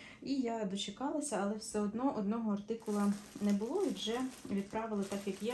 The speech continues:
бо його, видно, не намічалося. Так, ну, по-перше, я в'язала бджілку, мені сподобалась, біла ниточка в мене закінчилася, і буде такий А С М Р, буду,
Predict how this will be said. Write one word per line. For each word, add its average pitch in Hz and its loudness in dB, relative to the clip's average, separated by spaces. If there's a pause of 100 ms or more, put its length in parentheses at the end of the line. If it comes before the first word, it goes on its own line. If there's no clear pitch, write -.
бо 185 2
його, 185 0
видно, 196 2 (500)
не 208 0 (100)
намічалося. 170 -4 (1040)
Так, 208 2
ну, 277 4
по-перше, 208 2 (480)
я 220 6
в'язала 202 6
бджілку, 233 4
мені 220 8
сподобалась, 240 8
біла 208 6
ниточка 214 6
в 190 6
мене 214 10
закінчилася, 269 10
і 254 10 (840)
буде 226 12
такий 220 6
А 208 2
С - 6
М 202 6 (160)
Р, 277 6 (100)
буду, 202 2